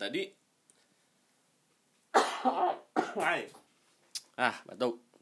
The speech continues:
Skip, skip. Nggak ada yang mau kasih ini nih, sponsor obat batuk gitu. <laughs> Wedan. Eh, jadi tadi, <clears throat> eh,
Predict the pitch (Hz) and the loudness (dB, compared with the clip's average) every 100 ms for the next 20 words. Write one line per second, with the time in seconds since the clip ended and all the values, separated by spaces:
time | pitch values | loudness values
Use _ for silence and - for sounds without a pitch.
0 | _ _ _ - 120 120 135 - - _ | _ _ _ -14 -12 -8 -8 -8 -14 _
1 | _ _ _ - - - - 107 110 123 | _ _ _ -20 -20 -20 -6 0 4 6
2 | 135 127 135 143 139 135 156 175 131 135 | 6 6 6 4 4 2 2 2 2 4
3 | 131 143 131 127 117 123 - 147 - 147 | 4 6 6 6 8 8 6 -2 -2 -8
4 | 117 - _ _ - - - - - - | -8 -10 _ _ -20 -16 -10 -8 -8 -8
5 | 107 120 - - 90 85 - - _ _ | -8 -8 -10 -14 -14 -16 -20 -20 _ _
6 | - - - - 349 - - 254 247 233 | -20 -20 -20 -8 -8 -8 -14 -18 -16 -18
7 | - - _ 127 123 135 131 131 127 - | -20 -20 _ -8 -8 -6 -8 -8 -12 -18
8 | - _ _ _ _ _ _ 117 165 170 | -20 _ _ _ _ _ _ -6 -2 0
9 | 156 135 - - _ - 160 - _ _ | 0 -2 -6 -16 _ -12 -10 -12 _ _
10 | _ _ _ _ _ - _ - - _ | _ _ _ _ _ -20 _ -20 -20 _
11 | _ _ _ - 135 135 131 131 131 | _ _ _ -4 -2 -2 -2 -4 -6